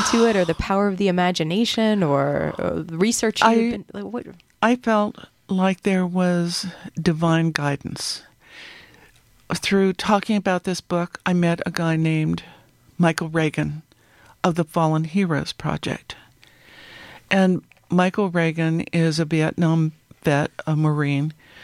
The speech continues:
Speaker 2: who has spent the last ten years of his life making portraits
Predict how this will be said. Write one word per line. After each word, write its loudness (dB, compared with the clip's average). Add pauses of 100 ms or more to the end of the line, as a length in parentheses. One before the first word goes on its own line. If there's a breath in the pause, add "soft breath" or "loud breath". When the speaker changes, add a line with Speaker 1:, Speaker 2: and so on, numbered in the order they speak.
(540 loud breath)
Speaker 2:
who 2
has 2
spent 0 (120)
the -4
last -2
ten 2
years 2
of -4
his -2
life -2 (1160 soft breath)
making 2
portraits -4